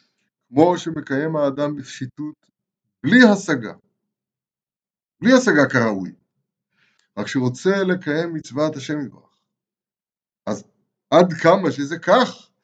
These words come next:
שהוא מקיים מצוות השם יתברך בפשיטות, בלי השגה כראוי, רק כשרוצה לקיים מצוות השם יתברך,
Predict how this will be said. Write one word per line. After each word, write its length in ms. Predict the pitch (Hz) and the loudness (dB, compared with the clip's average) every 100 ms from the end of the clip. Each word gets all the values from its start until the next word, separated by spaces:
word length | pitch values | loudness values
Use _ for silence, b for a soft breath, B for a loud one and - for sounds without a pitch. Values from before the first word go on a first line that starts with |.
| _ _ _ | _ _ _
שהוא 220 | - 123 | -16 -16
מקיים 360 | 120 110 165 185 | -14 -4 -2 -2
מצוות 380 | - 123 175 156 | -6 2 2 2
השם 180 | 131 180 | -6 -6
יתברך 320 | 180 151 135 | -4 -6 -6
בפשיטות, 440 | 120 - 110 - 185 _ | -8 -14 -16 -14 -14 _
בלי 140 | - | 4
השגה 380 | 277 - 180 170 165 | 4 4 -4 -4 -6
כראוי, 440 | 160 165 165 180 190 _ _ _ _ | -8 -8 -10 -14 -20 _ _ _ _
רק 160 | 165 202 | 4 4
כשרוצה 400 | - 135 127 170 | -2 -6 -4 -6
לקיים 420 | 170 - 147 165 | -6 -4 -4 -4
מצוות 320 | 156 135 156 | -8 -10 -10
השם 160 | 160 196 | -8 -4
יתברך, 380 | 233 202 190 | -4 -2 -2